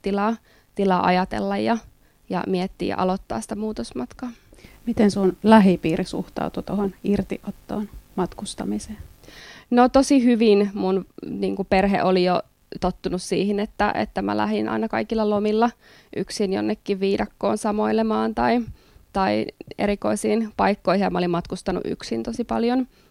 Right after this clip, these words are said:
Speaker 1: Et se ei ollut ongelma siihen, siihen irtiottoon ja, ja niin kuin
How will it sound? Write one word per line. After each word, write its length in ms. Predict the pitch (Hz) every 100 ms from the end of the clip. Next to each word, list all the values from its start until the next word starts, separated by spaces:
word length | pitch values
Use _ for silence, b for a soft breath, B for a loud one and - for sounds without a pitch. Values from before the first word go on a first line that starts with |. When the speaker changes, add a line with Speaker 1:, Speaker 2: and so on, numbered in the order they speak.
| -
Speaker 1:
Et 120 | 208
se 140 | - 190
ei 140 | 190
ollut 240 | 196 214 214
ongelma 440 | - 196 202 202 202
siihen, 300 | 196 208 - -
siihen 300 | - 196 190
irtiottoon 760 | 190 190 - 185 - - 185 185
ja, 240 | - - - -
ja 160 | 190 185
niin 220 | 185 98
kuin 280 | 190 190